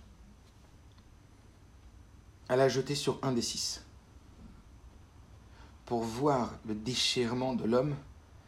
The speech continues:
la dispute, le conflit entre les hommes pour s'arracher de couverture. Et cet homme milliardaire, il a dit,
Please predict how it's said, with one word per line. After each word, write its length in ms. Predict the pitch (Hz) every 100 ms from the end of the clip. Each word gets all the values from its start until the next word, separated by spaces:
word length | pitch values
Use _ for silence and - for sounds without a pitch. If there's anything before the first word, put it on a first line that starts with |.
| - - -
la 180 | 117 113
dispute, 600 | 107 117 - - 143 143
le 100 | 104
conflit 500 | 71 135 123 - 139
entre 220 | 120 -
les 180 | 113 117
hommes 140 | 127 117
pour 160 | 107
s'arracher 320 | 113 101 -
de 60 | 101
couverture. 500 | - 107 - - - - - - - - - - - - - -
Et 60 |
cet 180 | - -
homme 100 | 165
milliardaire, 440 | 151 139 127 165 147
il 80 |
a 80 | 123
dit, 300 | 113 135 208